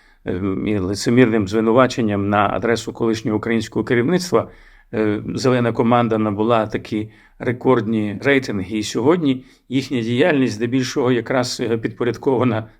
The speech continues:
збереженню цих рейтингів, а не доведенню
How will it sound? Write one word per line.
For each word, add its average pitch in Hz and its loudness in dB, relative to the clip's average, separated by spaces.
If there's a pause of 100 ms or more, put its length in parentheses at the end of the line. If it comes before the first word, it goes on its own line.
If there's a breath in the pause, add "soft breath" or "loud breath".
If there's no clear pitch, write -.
збереженню 123 0
цих 113 -4
рейтингів, 131 2 (100)
а 123 2
не 117 0 (320 loud breath)
доведенню 113 0